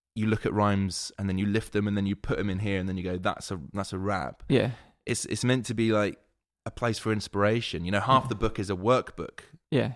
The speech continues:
Speaker 1: So that you put your own, and it's designed to make you wanna put your own things down, and so
Speaker 2: Mm.
Speaker 1: you, you make your own things out of it, not just
Speaker 2: Yeah.
Speaker 1: lift stuff from it.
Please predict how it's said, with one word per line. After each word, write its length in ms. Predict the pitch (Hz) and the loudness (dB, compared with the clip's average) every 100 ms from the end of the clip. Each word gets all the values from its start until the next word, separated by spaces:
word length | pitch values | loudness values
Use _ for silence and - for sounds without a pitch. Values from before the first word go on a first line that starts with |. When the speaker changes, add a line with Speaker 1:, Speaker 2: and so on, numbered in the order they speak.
| - | -6
Speaker 1:
So 120 | 107 | -4
that 80 | 98 | 0
you 120 | 101 | 6
put 200 | - - | 8 8
your 120 | 104 | 6
own, 140 | 104 101 | 0 0
and 140 | 110 | -2
it's 100 | 104 | -4
designed 460 | - 104 117 120 104 | -4 0 4 4 2
to 60 | 104 | 0
make 240 | 101 - | -2 -2
you 60 | 101 | 0
wanna 140 | 98 | 6
put 220 | - - | 10 10
your 140 | 98 101 | 8 2
own 140 | 95 | 0
things 280 | - 95 92 | 0 -2 0
down, 280 | 110 107 95 | 2 2 2
and 100 | 90 | 0
so 100 | 98 | -2
Speaker 2:
Mm. 60 | |
Speaker 1:
you, 160 | 92 92 | -2 -4
you 260 | 104 104 101 | -4 -2 -2
make 260 | 113 113 - | 0 0 0
your 140 | 101 | 4
own 160 | 120 117 | 4 2
things 280 | 95 95 | 0 0
out 180 | 107 110 | 2 2
of 100 | 71 | 0
it, 160 | 76 - - | -6 -6 -2
not 160 | - | 0
just 140 | 101 98 | 0 0
Speaker 2:
Yeah. 60 | |
Speaker 1:
lift 180 | 113 - | -2 -6
stuff 240 | - - - | -8 -10 -8
from 240 | - 67 | -10 -10
it. 120 | - | -10